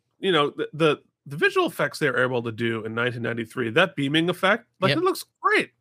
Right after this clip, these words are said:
Speaker 2: Mm-hmm.
Speaker 1: Um, the, the transition into the rat, less so, but the beaming effect looks amazing.
Speaker 2: Fat
Speaker 1: But, uh,
Speaker 2: rat.
Speaker 1: but there's,
Speaker 2: The fat, heavy
Speaker 1: there's
Speaker 2: rat.
Speaker 1: fat rat Odo. That's right. The two hundred pound rat is, uh, is there finding out stuff. So, uh,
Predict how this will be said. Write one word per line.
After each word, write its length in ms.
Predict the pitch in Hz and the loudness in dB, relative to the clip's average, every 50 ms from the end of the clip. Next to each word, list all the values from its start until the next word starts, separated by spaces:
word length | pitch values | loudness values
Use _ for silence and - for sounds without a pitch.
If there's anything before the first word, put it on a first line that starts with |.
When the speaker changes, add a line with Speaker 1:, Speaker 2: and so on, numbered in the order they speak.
| _ - | _ -12
Speaker 2:
Mm-hmm. 920 | 120 117 117 - 240 - _ _ _ _ _ _ _ _ _ _ _ - - | -8 -8 -8 -8 -10 -14 _ _ _ _ _ _ _ _ _ _ _ 0 4
Speaker 1:
Um, 480 | 127 123 120 117 113 113 113 113 - - | 6 8 8 6 6 2 -2 -6 -12 -2
the, 240 | - 160 165 170 180 | 2 4 4 4 2
the 160 | 180 247 277 | 2 2 2
transition 540 | - - 320 320 320 311 349 302 247 311 302 | 4 4 4 4 4 4 2 2 2 0 0
into 100 | 302 311 | 2 2
the 80 | 294 294 | 4 6
rat, 260 | 311 320 349 339 - | 6 6 6 4 4
less 220 | 311 359 381 - | 4 4 4 4
so, 320 | - - 180 185 226 220 - _ | 4 4 4 6 4 4 2 _
but 120 | 226 226 | -2 0
the 60 | - 247 | 0 2
beaming 260 | 202 302 294 262 202 | 2 2 4 4 2
effect 300 | 165 - 156 135 - - | 2 4 4 2 2 0
looks 160 | 127 120 - | -6 -8 -6
amazing. 460 | 123 117 110 104 - - - - - - | -4 -2 -2 -4 -4 -8 -14 -18 -18 -18
Speaker 2:
Fat 280 | - - 151 151 151 135 | -2 4 6 6 6 6
Speaker 1:
But, 80 | 120 | 6
uh, 40 | 147 | 6
Speaker 2:
rat. 160 | 139 131 123 139 | 6 6 4 0
Speaker 1:
but 80 | 160 - | -2 0
there's, 120 | 208 190 | 2 2
Speaker 2:
The 120 | 175 143 - | 2 4 4
fat, 180 | 160 160 151 | 4 4 4
heavy 180 | 143 139 143 175 | 4 4 4 4
Speaker 1:
there's 80 | 123 117 | 4 4
Speaker 2:
rat. 160 | 113 107 107 | 4 2 2
Speaker 1:
fat 100 | - - - | 0 2 2
rat 140 | 196 208 190 - | 2 2 2 2
Odo. 420 | - 143 135 135 131 131 139 156 - _ _ _ _ _ _ _ | 0 0 4 4 4 4 2 -2 -10 _ _ _ _ _ _ _
That's 200 | - 151 147 - | 0 0 2 4
right. 100 | 160 135 | 2 2
The 80 | 127 139 | 2 -2
two 200 | - - 214 196 | 0 2 4 4
hundred 280 | 180 214 202 202 180 - | 6 6 4 4 2 2
pound 300 | 202 185 185 185 180 160 | 4 4 4 4 4 2
rat 320 | 135 123 123 117 120 - _ _ _ _ _ _ _ _ _ _ _ _ | 2 2 0 -2 -2 -4 _ _ _ _ _ _ _ _ _ _ _ _
is, 300 | 135 135 135 127 117 123 | 2 2 2 2 2 4
uh, 320 | 131 127 123 123 120 117 120 - | 6 6 6 6 4 2 0 -2
is 140 | 135 127 - | -6 -6 -2
there 300 | - 127 123 127 131 - - _ _ | 0 2 4 4 2 0 -4 _ _
finding 380 | - 123 127 - 123 120 117 | -6 -4 -4 -4 -4 -4 -2
out 220 | 117 123 120 - - | -2 -4 -4 -6 -10
stuff. 500 | - - - 240 294 294 - - - - _ _ _ _ _ _ _ - - - _ _ | -8 0 4 4 4 4 2 -2 -10 -20 _ _ _ _ _ _ _ -20 -20 -20 _ _
So, 440 | - - - 220 220 220 214 208 | -4 2 4 4 6 6 6 6
uh, 300 | 214 208 202 196 196 185 | 6 6 6 6 4 2